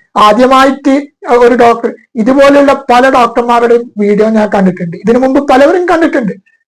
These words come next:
സർക്കംസിഷൻ, അതായത് ഈ മുസ്ലിംസ് അല്ലാതെ മറ്റുള്ള ഇതര മതത്തിൽപ്പെടുന്ന ചില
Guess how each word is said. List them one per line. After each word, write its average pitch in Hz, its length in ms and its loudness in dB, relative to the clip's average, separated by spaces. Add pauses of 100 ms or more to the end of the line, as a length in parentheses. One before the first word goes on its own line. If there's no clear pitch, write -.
(120)
സർക്കംസിഷൻ, 233 580 -2 (540)
അതായത് 247 380 2
ഈ - 20 -2 (220)
മുസ്ലിംസ് 269 420 0
അല്ലാതെ 233 380 2
മറ്റുള്ള 254 480 0
ഇതര 226 160 0 (240)
മതത്തിൽപ്പെടുന്ന 226 680 0 (920)
ചില 254 100 4